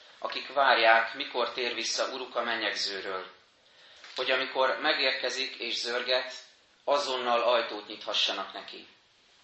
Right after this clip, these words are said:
Boldogok azok a szolgák, akiket ébren talál az Uruk, amikor megérkezik. Bizony mondom nektek, hogy felövezi magát,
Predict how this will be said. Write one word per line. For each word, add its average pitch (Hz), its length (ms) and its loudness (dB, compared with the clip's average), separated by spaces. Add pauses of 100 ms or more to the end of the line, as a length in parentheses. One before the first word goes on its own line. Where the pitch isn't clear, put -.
(340)
Boldogok 127 680 0
azok 120 280 -4
a 110 40 -2
szolgák, 113 760 -2 (300)
akiket 117 500 -6
ébren 113 500 -2
talál 104 340 2
az 95 160 -8
Uruk, 123 280 -10 (380)
amikor 110 400 -6
megérkezik. 98 720 -4 (1120)
Bizony 131 340 -2
mondom 120 320 -2
nektek, 123 480 -2 (320)
hogy 110 140 -10
felövezi 123 600 0
magát, 127 460 -2